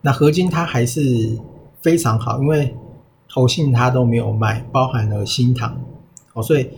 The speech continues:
像这种投信都没有什么卖的，其实你可以把它视为属马。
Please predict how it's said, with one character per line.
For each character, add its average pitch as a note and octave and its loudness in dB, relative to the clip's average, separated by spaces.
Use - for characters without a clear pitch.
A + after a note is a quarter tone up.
像 F#3+ 0
这 F3+ 4
种 A2+ 0
投 C3+ 0
信 D#3 0
都 D3 2
没 C3+ 2
有 B2+ 4
什 B2 -2
么 G#2 0
卖 A#2+ 2
的， - -8
其 - -4
实 D#3 -2
你 A#2+ 4
可 A#2+ 0
以 C#3 2
把 A2+ 0
它 B2+ 0
视 C3+ 0
为 G2+ 0
属 A2+ -2
马。 A2 0